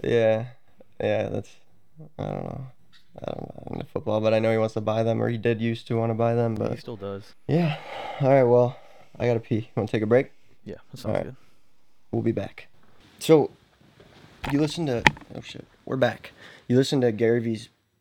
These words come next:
Speaker 1: podcast? I'll be honest, I've never listened to his podcast. I was like his
Speaker 2: Yeah,
Speaker 1: short
Speaker 2: I
Speaker 1: form Instagram videos.
Speaker 2: Yeah, he,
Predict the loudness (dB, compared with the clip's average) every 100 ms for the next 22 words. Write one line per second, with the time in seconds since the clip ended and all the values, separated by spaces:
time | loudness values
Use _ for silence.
0 | _ -10 -6 -6 -6 -2 2 4 4 2
1 | 0 -2 -2 -4 -6 -8 -8 -6 -6 -4
2 | -6 -2 -2 -2 -2 -4 -6 -4 -4 -4
3 | -2 -2 -2 -4 -8 -10 -8 -6 -6 -4
4 | -4 -4 -8 -20 -18 -12 -8 -6 -6 -10
5 | -16 -6 -2 -2 -4 -10